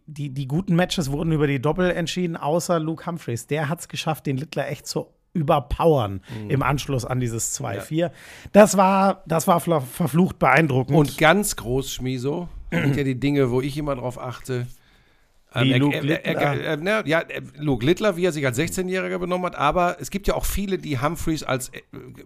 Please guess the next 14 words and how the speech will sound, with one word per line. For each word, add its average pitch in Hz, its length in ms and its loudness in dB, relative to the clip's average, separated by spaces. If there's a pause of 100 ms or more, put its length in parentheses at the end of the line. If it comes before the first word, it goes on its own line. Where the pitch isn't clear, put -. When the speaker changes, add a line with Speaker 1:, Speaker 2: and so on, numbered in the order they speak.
(160)
Speaker 2:
kalt, 160 520 2
emotionslos, 151 1160 2 (480)
ähm, 127 460 0
ähm, 131 140 -4
unsympathisch 165 800 6
darstellen, 151 400 0
liest 170 180 -6
man 151 140 -2
ja 143 80 2
Speaker 1:
Ja. 123 40 -6
Speaker 2:
erstaunlich 151 540 -2
viel. 185 380 -4 (680)
Ähm, 143 340 2
Speaker 1:
Hm. 131 140 -2